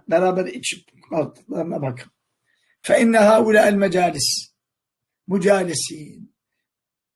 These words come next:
Bu ilericilerle oturup kalkanlar. وَالْمُصَاحِبِينَ onlara eşlik edenler. يُرَجِّحُونَ وَيُقَدِّمُونَ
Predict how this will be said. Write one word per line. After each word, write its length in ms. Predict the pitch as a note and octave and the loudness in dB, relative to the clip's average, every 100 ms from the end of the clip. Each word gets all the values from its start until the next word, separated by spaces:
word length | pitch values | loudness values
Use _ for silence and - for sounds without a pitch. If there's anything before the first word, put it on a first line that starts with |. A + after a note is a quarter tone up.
| _ F#3 | _ -12
Bu 580 | D3+ A#3+ A#3 - - _ _ _ _ _ _ _ _ _ _ _ _ G3+ - _ _ _ _ _ _ | -2 0 0 -2 -8 _ _ _ _ _ _ _ _ _ _ _ _ -20 -20 _ _ _ _ _ _
ilericilerle 960 | G3 G3 G3 G3 F3 G3 G3+ G#3 G#3 G3+ | -2 0 2 0 -4 -6 0 0 0 -2
oturup 640 | - G3 F3 G3 G3 - | -2 -10 -8 -6 -6 -8
kalkanlar. 840 | F3+ D#3+ - D#3 D#3 D3+ D3+ D3 - _ _ _ _ _ | -6 -6 -8 -14 -12 -14 -14 -16 -20 _ _ _ _ _
وَالْمُصَاحِبِينَ 920 | F#3+ G3+ G3+ E3+ G3 F#3+ F3+ F#3 G3 | -2 0 0 0 -2 -4 -4 -4 -4
onlara 560 | - F#3+ F#3 F#3+ F#3+ E4 | -4 -6 -4 -2 -2 -2
eşlik 420 | - - F#3+ D#3 | -4 -8 -12 -8
edenler. 760 | E4 D#3+ D#3+ D3+ D#3 D3+ D#3+ - _ _ _ _ - | -8 -6 -8 -10 -12 -12 -12 -14 _ _ _ _ -2
يُرَجِّحُونَ 920 | F#3+ G3+ F#3+ F#3 G3 F#3+ G#3+ G3 E3+ | 2 2 0 0 -2 2 2 2 0
وَيُقَدِّمُونَ 1080 | - F#3 F#3+ G3 - F#3 F#3+ G3 G3+ G#3 | -2 -2 0 0 -2 -6 -2 -2 0 0